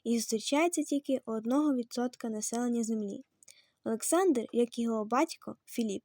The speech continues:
страждав сколеотичним розладом шийних хребтів. Його шия була викривлена так, що здавалося, ніби він увесь час дивився вгору, під кутом. Олександр Македонський був невеликого зросту за македонськими стандартами,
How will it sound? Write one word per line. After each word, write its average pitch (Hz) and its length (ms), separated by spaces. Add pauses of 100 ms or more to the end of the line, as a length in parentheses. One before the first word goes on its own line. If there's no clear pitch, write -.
страждав 226 640
сколеотичним 247 960
розладом 240 560
шийних 233 380
хребтів. 208 460 (600)
Його 226 200
шия 339 380
була 226 280
викривлена 240 760
так, 403 300 (340)
що - 180
здавалося, 240 640
ніби 226 340
він 285 320
увесь 220 320
час 277 260
дивився 254 520
вгору, 214 400 (360)
під - 160
кутом. 214 500 (580)
Олександр 269 560
Македонський 277 880
був 254 240
невеликого 285 580
зросту 240 500
за 233 120
македонськими 247 720
стандартами, 233 840